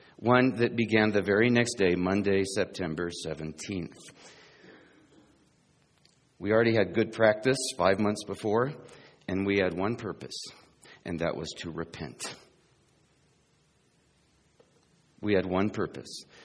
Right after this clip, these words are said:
Among other things, I read what Reverend Steve Shishel had said, a pastor at a church that was near Ground Zero. He said, "If, if the destruction of the World Trade Center in a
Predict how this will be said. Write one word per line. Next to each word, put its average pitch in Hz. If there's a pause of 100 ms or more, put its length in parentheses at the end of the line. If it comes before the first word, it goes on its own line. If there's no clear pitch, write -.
(160)
Among 98
other 117
things, 123
I 104
read 104
what 104
Reverend 104
Steve 113
Shishel 107
had 85
said, 76 (240)
a 90
pastor 104 (240)
at 98
a 101
church 107
that 98
was 98
near 104 (220)
Ground 95
Zero. 98 (1900)
He 120
said, 135
"If, 135 (480)
if 131
the 135
destruction 147
of 120
the 120
World 135
Trade 139
Center 101
in 110
a 110